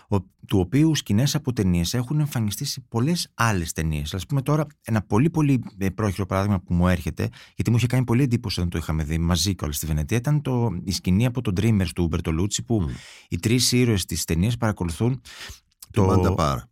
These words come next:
Speaker 1: Όχι το Μάντα Πάρ μόνο, του Γκοντάρ, ναι, αλλά και του Μπρεσόν, τη Μουσέτ.
Speaker 2: Α,
Speaker 1: Και
Speaker 2: ναι.
Speaker 1: βλέπουμε σε, στη, με, στη διάρκεια της ταινίας, σαν light motif, να επανέρχεται μια σκηνή από τη Μουσέτ,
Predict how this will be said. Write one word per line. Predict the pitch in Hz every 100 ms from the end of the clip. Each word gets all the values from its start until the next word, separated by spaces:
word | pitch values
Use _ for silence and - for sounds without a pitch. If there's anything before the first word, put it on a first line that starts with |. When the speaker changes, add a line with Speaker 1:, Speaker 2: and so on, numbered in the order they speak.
| _ -
Speaker 1:
Όχι | 110
το | 143
Μάντα | 139 120 110
Πάρ | 87 85
μόνο, | 82 80
του | 90
Γκοντάρ, | 85 78 85 92
ναι, | 107 92 92 -
αλλά | 104 107
και | 104 110
του | 101
Μπρεσόν, | 95 92 - 123 127
τη | 127
Μουσέτ. | 120 - 117 87 - - - - -
Speaker 2:
Α, | 95
Speaker 1:
Και | 90
Speaker 2:
ναι. | 101
Speaker 1:
βλέπουμε | 123 143 147 139
σε, | - 110 -
στη, | 95 - 87 87
με, | 92 110
στη | - 92
διάρκεια | 95 143 -
της | -
ταινίας, | 113 127
σαν | - 131 113
light | 127 123 107
motif, | - 117
να | 117
επανέρχεται | 107 95 120 120 101
μια | 117
σκηνή | 117 113 123
από | 120
τη | -
Μουσέτ, | 82 - 90